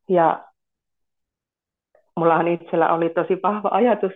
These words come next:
siitä, että, että, että mulla olisi A D H D, että, että minä jotenkin katoin sitä, sitä vahvasti niitten linssien läpi ja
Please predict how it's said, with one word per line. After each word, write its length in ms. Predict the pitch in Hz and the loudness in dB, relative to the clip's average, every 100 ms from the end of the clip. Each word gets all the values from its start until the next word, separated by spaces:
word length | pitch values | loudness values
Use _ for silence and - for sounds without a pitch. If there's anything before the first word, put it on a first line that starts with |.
| - | -4
siitä, 160 | 185 | -4
että, 300 | 180 190 185 - - | -2 -4 -6 -8 -8
että, 380 | 180 190 - - - | -6 -4 -6 -6 -8
että 180 | 190 - - - - - - | -6 -8 -8 -14 -12 -12 -4
mulla 300 | 190 185 180 | 2 6 6
olisi 260 | 196 196 | 6 4
A 260 | - 226 196 | 4 4 4
D 180 | - 160 | 2 0
H 40 | - - | 0 -2
D, 260 | - - - | 0 -2 -2
että, 240 | - 175 _ - _ _ - | -4 -6 _ -20 _ _ -6
että 220 | 165 - - | -6 -6 -10
minä 200 | 185 175 | -2 0
jotenkin 380 | 175 190 185 190 | 0 0 0 2
katoin 380 | 180 180 165 165 | 0 2 0 -2
sitä, 340 | 165 156 160 - _ _ _ _ _ | -2 -2 -2 -14 _ _ _ _ _
sitä 320 | - 190 185 | -8 -2 0
vahvasti 460 | 190 202 196 180 175 | 0 -2 -2 -4 -2
niitten 400 | 180 180 - 156 | -2 -2 -2 -2
linssien 520 | 156 156 - 160 156 | -2 -4 -6 -4 0
läpi 340 | 165 165 165 156 | 0 -2 -6 -2
ja 200 | 165 | -2